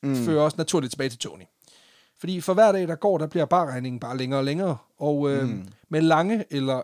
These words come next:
Speaker 2: ingen udsigter til betaling, der føler han sig sgu lidt nødsaget til at, til at begynde at gøre noget ved det her. Fordi han er jo gangsters.
Speaker 1: Ja, ja.
Speaker 2: Så, øhm,
Speaker 1: "Where's my fucking money?"
Speaker 2: <laughs> "Where's my money, man?" Og mens de sidder her og grubler,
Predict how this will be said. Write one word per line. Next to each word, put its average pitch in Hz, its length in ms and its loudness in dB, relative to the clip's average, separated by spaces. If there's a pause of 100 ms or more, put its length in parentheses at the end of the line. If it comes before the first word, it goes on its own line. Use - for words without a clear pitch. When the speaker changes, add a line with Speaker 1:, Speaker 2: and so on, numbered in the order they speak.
Speaker 2:
ingen 247 180 0
udsigter 143 380 -2
til 131 200 -6
betaling, 131 480 -2
der 156 60 -4
føler 208 280 -4
han 120 120 -6
sig 135 120 -10
sgu - 160 -10
lidt 156 200 -6
nødsaget 147 380 -4
til 139 100 -6
at, 123 180 -8 (520)
til - 100 -16
at 202 40 -4
begynde 226 100 0
at 185 60 -4
gøre 202 120 2
noget 202 220 2
ved 208 100 2
det 120 140 -4
her. 104 140 -6 (1160)
Fordi 120 220 -6
han 107 120 -8
er 104 40 -6
jo 95 160 -6
gangsters. - 640 -6
Speaker 1:
Ja, 180 220 6
ja. 165 60 0
Speaker 2:
Så, 151 180 -2 (240)
øhm, 113 220 -10 (760)
Speaker 1:
"Where's 120 200 -4
my 104 40 -10 (100)
fucking 151 280 -6
money?" 135 340 4 (420)
Speaker 2:
<laughs> - 420 -20
"Where's 254 240 10
my - 40 4
money, 226 240 8
man?" 208 360 6 (1500)
Og 185 80 0
mens 233 180 0
de 220 80 -6
sidder 220 300 2
her 147 140 2
og - 280 -8
grubler, 139 400 -2